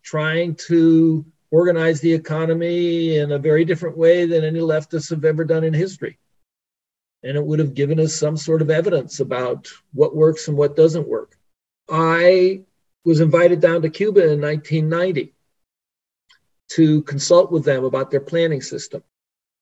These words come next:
because there was dissatisfaction amongst Cuban economists and, and various people in the cla-, in the Cuban planning ministry and the Cuban Communist Party. They didn't, they weren't that happy about how their economy was run.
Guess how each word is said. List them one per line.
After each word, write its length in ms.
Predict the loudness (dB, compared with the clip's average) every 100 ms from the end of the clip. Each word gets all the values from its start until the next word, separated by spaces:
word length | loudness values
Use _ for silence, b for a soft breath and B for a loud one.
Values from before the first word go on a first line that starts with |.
| _ _ _ _ _ _ _ _
because 400 | -4 2 2 4
there 180 | 4 6
was 220 | 4 2
dissatisfaction 1200 | 0 0 0 0 -2 -2 -2 -2 -4 -6 -6 -4
amongst 480 | -4 -4 -4 -8 -16
Cuban 320 | -4 -2 0
economists 760 | -2 -2 -4 -2 -2 -2 -4 -6
and, 400 | -6 -6 -10 -14 _ -6
and 260 | -4 -4
various 400 | 0 2 2 0
people 440 | -4 -6 -2 -2 0
in 100 | -4
the 80 |
cla-, 340 | -8 -10 -8 -8
in 160 | -8 -10
the 60 |
Cuban 340 | -6 -4 -4 -4
planning 380 | -4 -4 -2
ministry 480 | -2 -2 -4 -4 -4
and 120 | -2
the 60 | -4
Cuban 300 | -4 -4 -4
Communist 500 | -6 -6 -4 -4 -4
Party. 300 | -2 0 0
They 140 | 0 -2
didn't, 260 | -2 -6 b b b b 2
they 100 | 6
weren't 280 | 4 2 -4 _
that 240 | 0 0 2
happy 480 | 2 2 2 2 4
about 360 | 2 -2 -4
how 140 | 0 2
their 200 | 4 4
economy 440 | 0 -4 -4 -2
was 240 | -2 -4
run. 200 | -6 -12